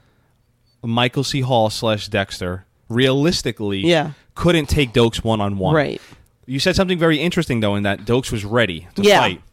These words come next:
Speaker 1: Now, I'm replaying it, and this is, works a lot better if we could show the show while we're talking about it. De-, Dexter gets punched, but look how quickly,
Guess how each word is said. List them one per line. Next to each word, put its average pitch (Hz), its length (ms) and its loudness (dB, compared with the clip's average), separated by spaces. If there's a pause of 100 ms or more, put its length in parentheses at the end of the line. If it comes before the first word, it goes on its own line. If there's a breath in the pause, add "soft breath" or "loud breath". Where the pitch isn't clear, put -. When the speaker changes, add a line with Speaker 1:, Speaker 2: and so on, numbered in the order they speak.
(140)
Speaker 1:
Now, 113 340 -2
I'm 123 200 -6
replaying 143 520 0
it, 160 120 2
and 120 80 0
this 123 160 0
is, 120 260 -6
works 123 260 -4
a 127 40 -4
lot 113 180 0
better 113 200 -2
if 104 100 -12
we 110 80 -12
could - 140 -20
show 110 320 -8
the 104 100 -10
show 107 320 -2
while 107 240 4
we're 104 80 0
talking 107 280 -10
about 117 180 -8
it. 156 120 -12 (1200 soft breath)
De-, 151 200 0
Dexter 175 320 0
gets 190 180 -4
punched, 123 380 -4
but 120 60 -4
look 127 200 0
how 185 140 0
quickly, 208 580 -4